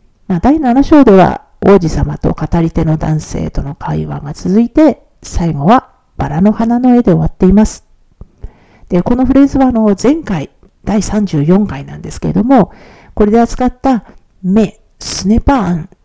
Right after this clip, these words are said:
アンノーム、セアンシャンピニョンのすぐにありまして、すぐ後にありまして、語り手の男性のセリフです。で、まあ、一つずつ見ていきますが、アンはまあ何回もやってるんですが、不定冠詞の男性、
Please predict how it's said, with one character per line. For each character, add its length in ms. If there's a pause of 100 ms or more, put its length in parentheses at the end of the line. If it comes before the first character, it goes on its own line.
ア 100
ン 120
ノ 80
ー 40
ム、 160 (540)
セ 260
ア 60
ン 80
シ 160
ャ 60
ン 80
ピ 80
ニ 120
ョ 100
ン 60 (300)
の 80
す 220
ぐ 160
に 260 (100)
あ 120
り 80
ま 100
し 140
て、 300 (180)
す 160
ぐ 40
後 200
に 100
あ 60
り 80
ま 100
し 100
て、 280 (360)
語 240
り 120
手 100
の 140
男 200
性 220
の 260
セ 200
リ 80
フ 100
で 140
す。 200 (1160)
で、 100
ま 120
あ、 20
一 200
つ 120
ず 100
つ 180
見 120
て 80
い 60
き 100
ま 120
す 140
が、 300 (340)
ア 140
ン 160 (180)
は 140
ま 160
あ 20
何 160
回 160
も 80
や 120
っ 20
て 100
る 100
ん 40
で 80
す 100
が、 140
不 140
定 260
冠 320
詞 180
の 220
男 320
性、 420